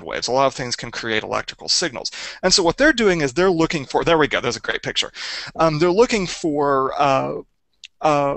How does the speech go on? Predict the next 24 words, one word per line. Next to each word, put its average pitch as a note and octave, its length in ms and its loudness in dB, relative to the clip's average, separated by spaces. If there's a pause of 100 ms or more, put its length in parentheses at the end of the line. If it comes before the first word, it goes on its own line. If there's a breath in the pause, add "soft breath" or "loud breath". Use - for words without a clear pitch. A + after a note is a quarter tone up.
(1300)
things F3+ 380 0
that C#3 300 -2
don't G3 240 2
correspond C3+ 800 0
to C3+ 480 -4 (140)
other E3+ 240 4
particles C3+ 600 0
hitting C#3 440 -2
the C3 80 -12
crystals B2+ 600 -2
or B2 120 -2
setting A#2+ 340 -2
up A2 120 -4
these - 180 -4
sound B2 300 0
waves. - 320 -6 (600 loud breath)
And F#3 180 2
so G#3 280 6
as F3 120 2
a F3 60 -2
result, D3+ 640 0 (380 loud breath)
this G3 320 6
is, D#3+ 600 2 (360)
uh, C#3 300 2